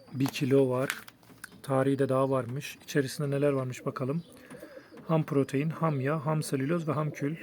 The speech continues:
Yüzde on yedisine kadar protein var. Yüzde üç yağ var. Yüzde üç nokta iki selüloz var. Nokta dört nokta da kül var.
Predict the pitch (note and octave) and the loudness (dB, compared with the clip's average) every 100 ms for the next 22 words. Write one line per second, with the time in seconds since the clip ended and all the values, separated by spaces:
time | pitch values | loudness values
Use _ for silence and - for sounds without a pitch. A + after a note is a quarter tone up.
0 | - D#3 C#3+ D3+ D3+ C#3 B2 D3 C#3+ C3+ | -8 -6 0 0 2 -2 -4 -4 -2 -4
1 | B2 C3 B2+ D3+ D#3 D#3 - - B2+ C#3+ | -2 -4 -2 -2 0 -2 -4 -8 -4 -2
2 | C3+ - B2+ C#3 D3 D#3 - B2+ B2 C#3 | -2 -2 0 0 0 -4 -8 -8 -4 -4
3 | - C3+ - C3+ B2 C#3+ C3 A#2+ C3 B2+ | -6 -6 -4 -4 -4 -6 -6 -6 -6 -4
4 | C#3 C#3+ D3 D3+ - - C#3+ - D3 C3+ | -2 -2 -2 -2 -4 -8 -10 -6 -4 -4
5 | - - D#3+ D#3 - C3+ A#2 | -8 -10 -8 -8 -6 -8 -8